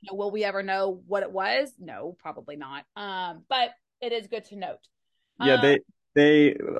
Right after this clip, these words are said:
Speaker 2: just piggybacking off that before we go on, is most of the polio, um, outbreaks happened in late summer and early fall.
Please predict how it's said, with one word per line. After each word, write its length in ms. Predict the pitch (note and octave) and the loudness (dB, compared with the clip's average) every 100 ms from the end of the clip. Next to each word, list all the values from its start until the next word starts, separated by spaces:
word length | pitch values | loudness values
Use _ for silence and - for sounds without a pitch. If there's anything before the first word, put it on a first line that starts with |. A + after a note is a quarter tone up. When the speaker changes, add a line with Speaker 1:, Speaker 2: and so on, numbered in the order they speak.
| - | -4
Speaker 2:
just 180 | D3 C#3+ | -4 -2
piggybacking 580 | F3+ F3 D3 C#3+ C#3+ C3+ | 0 0 2 2 0 -2
off 160 | A#2+ - | -2 0
that 200 | B2 B2 | 0 0
before 180 | - | -4
we 140 | A#2 A#2 | -4 -4
go 180 | A2 A2 | -4 -2
on, 280 | A#2 A2+ | -2 -4
is 380 | A2 G#2+ G#2+ G2+ _ _ _ | -4 -4 -4 -8 _ _ _
most 460 | - C3 E3 F#3 - | 0 4 4 4 2
of 340 | E3 D3 C3 - | 4 4 2 -6
the 100 | - | -8
polio, 1080 | - - B2 C3 B2+ A2+ A2 G#2+ G#2 G#2+ G#2 _ _ _ - | -8 0 2 4 2 2 4 4 2 0 -6 _ _ _ -8
um, 400 | G#2+ G2 G2 - _ | -6 -4 -6 -8 _
outbreaks 840 | A2+ B2+ B2 G#2+ D#2+ G2+ - - _ _ _ | 0 0 0 -2 -2 -6 -14 -20 _ _ _
happened 440 | - C3+ C3+ C#3 C3 | -4 -2 2 4 4
in 160 | A#2+ | 2
late 300 | A2 A#2 C3+ | 2 2 2
summer 580 | C3 - A#2 A#2+ A#2 A#2 - | -4 -2 -2 0 0 0 -2
and 180 | G#2 - | -6 -4
early 320 | A#2 A#2 A2 | -2 -2 -4
fall. 720 | G2+ - G#2 G#2 F#2 D2+ - | -8 -4 0 2 2 -2 -6